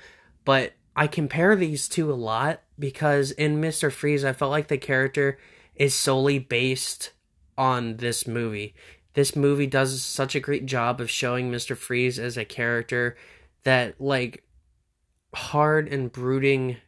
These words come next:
personality, as well as that sympathetic nature for his wife. And him facing off with Batman just feels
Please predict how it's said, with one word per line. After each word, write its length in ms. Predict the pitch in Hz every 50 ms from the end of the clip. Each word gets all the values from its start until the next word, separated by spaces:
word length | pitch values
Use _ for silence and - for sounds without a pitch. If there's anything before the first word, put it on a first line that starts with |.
| _ _ _ -
personality, 800 | - 151 135 - - 123 113 113 120 120 127 127 139 139 131 -
as 180 | 127 123 120
well 220 | 127 123 123 131 139
as 120 | 139 139
that 180 | 139 131 127 -
sympathetic 580 | - 139 139 139 131 - 131 123 131 120 -
nature 260 | 120 120 117 - 120
for 220 | 107 - 107 104 104
his 180 | 104 101 -
wife. 240 | - 104 104 - - _ - - - - - - _ _ _ -
And 360 | 143 139 135 127 131 - - _ _ _ _ _ _ _ _ _ _ _ -
him 340 | 135 147 156 156 156 160 156
facing 460 | - - 160 156 151 - 156 135 -
off 440 | 123 131 135 135 139 135 - - -
with 380 | 110 127 143 143 139 - -
Batman 480 | - 123 123 123 113 123 127 123 123 120
just 340 | - 139 - - - _ -
feels 580 | 151 156 180 196 190 165 - - - - -